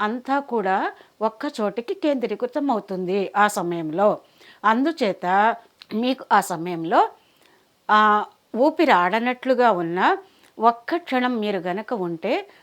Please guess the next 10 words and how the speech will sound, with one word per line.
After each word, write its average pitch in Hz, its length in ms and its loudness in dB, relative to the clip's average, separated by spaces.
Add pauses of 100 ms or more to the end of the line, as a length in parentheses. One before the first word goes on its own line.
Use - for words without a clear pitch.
(120)
మీరు 254 440 0 (100)
మీ 269 280 0 (100)
చైతన్యంతో 190 720 -4
అనుసంధానం 202 880 -2 (320)
అవుతారు. 180 460 -2
ఇక్కడ 277 440 -2 (680)
ఈ 262 160 2
భారతీయ 233 920 -2 (420)
ప్రక్రియల్లో 262 720 4
మనం 254 400 2